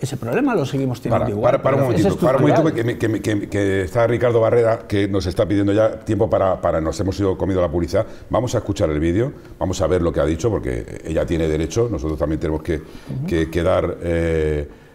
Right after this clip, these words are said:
Speaker 2: eh, no pábulo, pero sí que tienen que escuchar ustedes lo que ha dicho Ione Belarra, de lo que estamos hablando, y luego vamos a escuchar las declaraciones del presidente de Castilla-La Mancha. Ellos,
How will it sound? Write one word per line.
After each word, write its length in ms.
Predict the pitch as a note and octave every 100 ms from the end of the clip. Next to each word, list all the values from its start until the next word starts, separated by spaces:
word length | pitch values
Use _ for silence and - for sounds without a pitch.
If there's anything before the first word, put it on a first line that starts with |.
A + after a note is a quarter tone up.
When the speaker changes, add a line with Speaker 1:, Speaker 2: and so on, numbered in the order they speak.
| -
Speaker 2:
eh, 1040 | C#2+ E2 D#2 D2 D2 C#2+ C#2 C#2 C2+ C#2 A#1 - - C#2+ -
no 180 | F#2
pábulo, 320 | E2 C2 A#1 A#1
pero 160 | C2
sí 140 | - C#2+
que 100 | D2+
tienen 240 | D#2+ D2
que 80 | C#2+
escuchar 360 | - D2+ D#2+
ustedes 280 | D2 - D2+
lo 80 | D2
que 120 | C#2
ha 20 |
dicho 180 | D2+ -
Ione 220 | D2+ D#2
Belarra, 300 | D#2 D#2+ G#2
de 80 | G#2+
lo 60 | E2
que 80 | D#2
estamos 280 | F2 E2
hablando, 360 | E2+ E2+ G2 C3+ - - -
y 60 |
luego 140 | F#2 B2+
vamos 120 | C3+
a 60 | C3+
escuchar 260 | A#2+ B2+
las 100 | A#2
declaraciones 500 | G2+ F2+ F2+ G#2 G2+
del 120 | F#2
presidente 340 | D#2 E2 F2+ F#2
de 40 |
Castilla-La 340 | F2 - E2+ E2
Mancha. 300 | F2 A#2 - - - - -
Ellos, 260 | A2 D#3